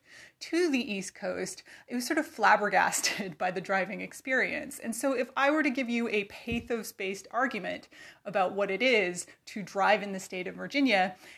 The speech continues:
it would be full of extremely ranty claims about why is it that, like, the fast lane is not the fast lane? What is the whole, like, are you guys allergic to turn signals? That is,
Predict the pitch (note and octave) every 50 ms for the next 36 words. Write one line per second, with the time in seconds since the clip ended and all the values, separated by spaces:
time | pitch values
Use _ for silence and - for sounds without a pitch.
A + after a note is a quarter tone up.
0 | - _ _ - C#4 - B3+ C4+ C#4+ A3 G3 - B3+ B3 B3 A#3+ A#3+ A#3 A#3+ -
1 | _ - - - - - - C#4+ D4 D4 C#4+ D4 C4+ - A#3 G3+ G3 G#3 - -
2 | - - - - C4+ C4+ C#4 C#4 C4 C4+ C4+ B3+ G#3+ A3 A3+ A3 A3+ A3+ A#3+ G#3+
3 | - - - F#3+ G3 G3 G3 G3 G3+ G3 F#3+ - - G3+ E3+ F3+ F3+ F3+ F#2 F2+
4 | F#2 - - - - - - G#3+ F#3 F3 G3+ - G3 B3 A#3 A#3 A#3 A#3 A3+ A3+
5 | F#3+ G#3 F3+ - - _ _ - F#3 - F#3+ F3+ - - F#3 - - - F#3 F3+
6 | - - G3 F#3+ G3 G3 G#3 G3 A#3+ A#3 A#3 C#4 C4 - D#4 D#4 D4 D4 - -
7 | F#3 F3 E3+ F3+ F3+ E3+ E3+ F3+ G3 - - - - B3 C4+ C4 B3 A3 G3 -
8 | - A#3 - - A3+ A3 A3+ A3+ A3 A3 G#3+ G3 G3 F3+ F3 F3+ - - - -
9 | - - - - _ - F#3+ F#3+ F#3+ G3 G3+ G3+ G3+ G#3 G#3 A#3+ A3+ B3+ C4 C4
10 | C4+ C4 - D4 C#4+ - - - D#4 D4+ D4 C4+ - - G3+ F#3 F3+ E3+ D#3+ -
11 | - F#3 - - - - - - - - - _ _ _ - - - - - -
12 | B3 A#3 D4 D4 D#4+ E4 E4+ E4 D#4 C4+ B3 - - -